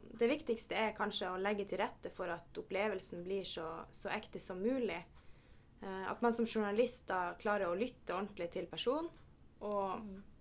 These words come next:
Speaker 1: og prøve å danne seg et så godt bilde som mulig av, av dem man prater med. Eh, jeg er jo veldig opptatt av at historier som, som den her med, med Lotte og Ken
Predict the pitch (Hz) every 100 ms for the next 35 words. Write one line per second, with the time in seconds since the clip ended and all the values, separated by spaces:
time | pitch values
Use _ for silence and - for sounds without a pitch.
0 | - - 214 240 220 202 208 214 - 170
1 | 165 - 190 220 - - 190 202 175 -
2 | 170 196 196 156 143 - - 170 156 -
3 | - - - - - - - 180 175 185
4 | 180 170 180 175 - 190 - - - -
5 | - - - - - - - - - 220
6 | 220 220 277 302 269 254 240 285 233 214
7 | 208 196 - 208 - 254 277 196 170 -
8 | 185 175 - - - - - - 226 220
9 | 196 180 190 190 175 175 170 170 - 202
10 | 185 185 196 - 180 170 180 - 196 165
11 | 180